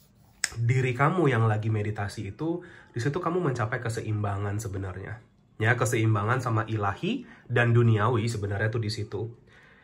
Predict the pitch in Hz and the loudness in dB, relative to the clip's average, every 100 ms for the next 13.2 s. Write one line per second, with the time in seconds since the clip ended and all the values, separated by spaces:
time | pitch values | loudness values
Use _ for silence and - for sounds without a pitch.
0 | _ - 113 147 185 151 135 127 120 113 | _ -2 2 6 4 4 0 0 0 0
1 | 110 110 104 107 - - 113 107 120 156 | 0 0 -2 -2 0 0 0 0 2 2
2 | 107 110 - - - 143 151 151 - - | 2 0 -4 -18 0 6 6 6 0 0
3 | 131 127 143 151 147 131 123 110 113 113 | 4 6 6 4 2 2 2 2 0 2
4 | 104 117 113 - 101 117 - - 196 175 | 2 2 0 -2 -2 4 4 6 4 4
5 | 151 - - - 135 143 147 156 156 175 | -2 -8 -16 -4 -2 4 4 8 10 10
6 | 175 180 175 147 160 160 156 147 165 143 | 8 4 8 10 10 8 6 6 4 0
7 | 131 117 110 107 123 165 160 123 117 113 | 2 2 2 2 2 0 -4 -2 0 2
8 | 107 110 107 107 120 113 110 104 104 104 | 2 2 -2 -2 0 0 0 -4 -4 -4
9 | 107 107 104 104 98 - - _ _ - | -4 -6 -6 -6 -8 -10 -20 _ _ -20
10 | _ _ 131 165 190 180 151 123 101 98 | _ _ -10 -2 -2 0 0 -2 -4 -6
11 | 92 - 110 139 - - 135 147 165 165 | -10 -8 -10 -10 -14 -8 -4 -2 -2 -2
12 | 165 175 123 113 117 110 101 101 92 92 | 0 0 0 -2 -2 -2 -4 -6 -8 -10
13 | - 208 | -10 -10